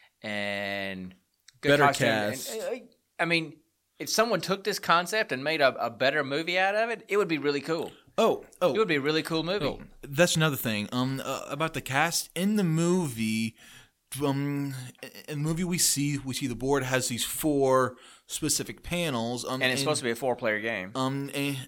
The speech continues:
Speaker 2: and yeah, but, but it's only the three of them. So, so, so literally, they were missing a fourth cast member.
Speaker 1: I think their, I think their fourth friend j-,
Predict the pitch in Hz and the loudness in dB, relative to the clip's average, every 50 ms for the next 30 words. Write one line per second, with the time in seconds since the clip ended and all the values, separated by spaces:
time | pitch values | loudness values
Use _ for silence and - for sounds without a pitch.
0 | - 127 - - 135 143 180 180 131 120 127 131 127 131 127 117 123 117 - - | -12 -12 -8 -6 -6 -2 -2 -2 -2 0 0 0 0 0 -4 -6 -8 -12 -10 -2
1 | - 196 - - 143 131 - 139 151 151 151 139 123 127 - - 180 202 220 214 | -2 0 0 0 -2 -4 -2 -4 -4 -4 -4 -6 -6 -8 -8 -6 -6 -4 -2 0
2 | 180 131 107 101 113 107 101 98 101 110 117 113 - 131 127 127 131 123 123 - | -2 -2 -2 -4 -4 -4 -4 -4 -6 -4 -4 -2 0 0 0 0 0 -2 -4 -10
3 | - - - - - _ - - 135 127 123 107 131 143 - - - _ - - | -16 -20 -20 -20 -16 _ -8 -4 -4 -4 -4 -6 -10 -14 -14 -16 -18 _ -6 -4
4 | - 143 135 160 226 233 226 175 143 143 131 131 117 127 131 131 135 170 180 - | -4 -2 0 0 0 2 4 4 4 4 4 2 2 2 0 0 0 0 0 0
5 | - 208 196 107 123 123 - - - 165 160 165 165 156 - - - - 165 165 | 0 0 0 -2 -4 -4 -4 -4 -4 -2 0 0 0 -2 -4 -10 -6 -4 -2 -2
6 | 170 165 - - - 110 107 107 107 101 104 107 110 123 123 - - - 113 - | 0 -2 -2 -2 -2 -2 -4 -4 -4 -4 -2 -2 -4 -4 -6 -4 -2 0 2 2
7 | 139 131 113 113 101 - - - 117 - 139 127 110 - 104 - - 139 127 120 | 0 0 0 -2 -2 -2 -2 -2 -2 -2 -2 -4 -2 -2 -2 -2 -2 0 0 0
8 | 110 107 - - _ _ - - 120 120 120 117 104 92 92 90 90 92 | 0 -2 -6 -14 _ _ -8 -2 2 2 4 4 2 0 -4 -6 -10 -10